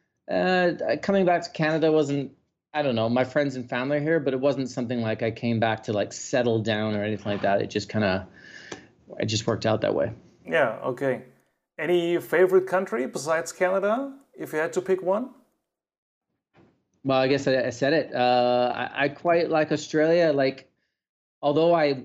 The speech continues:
Speaker 1: I work in cold areas in the polar <laughs> regions,
Speaker 2: Mm.
Speaker 1: I kinda like the beach, and Australia had a good, I like the, uh, lifestyle in Australia. It was quite nice, and, uh, yeah, it's good.
Speaker 2: Yeah, I can relate. Uh, I've been there. Um,
Speaker 1: Yes.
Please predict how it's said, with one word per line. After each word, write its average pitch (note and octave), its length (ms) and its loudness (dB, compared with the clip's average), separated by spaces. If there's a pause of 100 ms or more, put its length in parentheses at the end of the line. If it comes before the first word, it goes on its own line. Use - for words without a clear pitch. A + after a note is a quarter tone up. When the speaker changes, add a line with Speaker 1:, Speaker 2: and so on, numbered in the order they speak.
Speaker 1:
I B2+ 120 -4
work C3 560 0
in C#3 240 -4
cold D3+ 380 2
areas C#3+ 420 2
in C3+ 60 -4
the B2+ 60 -4
polar C3+ 360 2
<laughs> D3+ 100 4
regions, D#3 540 -4 (140)
Speaker 2:
Mm. C3 80 -14 (340)
Speaker 1:
I D#3 80 -2
kinda A#3 260 -2
like A#3 200 4
the F3 60 2
beach, D#3+ 440 2
and C#3 200 -4
Australia D3 600 2
had C3+ 160 -2
a C3 60 0
good, C3+ 200 -2
I C3+ 120 0
like C#3+ 240 2
the, C3+ 180 4
uh, A#2+ 60 4
lifestyle A#2 640 2
in A#2 40 -2
Australia. A#2 380 0
It A2+ 60 2
was A2 60 -8
quite A#2+ 220 -2
nice, A2+ 400 -2
and, G#2 260 0
uh, G#2 360 0 (840)
yeah, G2 220 -2 (220)
it's - 100 -20
good. A#2 240 -2 (200)
Speaker 2:
Yeah, E3+ 240 4
I C#3 60 2
can C#3 220 -6
relate. C3+ 400 -4 (120)
Uh, C3+ 280 -2
I've C3+ 100 -8
been D3 160 -4
there. B2 240 0 (640)
Um, C#3 440 0
Speaker 1:
Yes. - 260 -2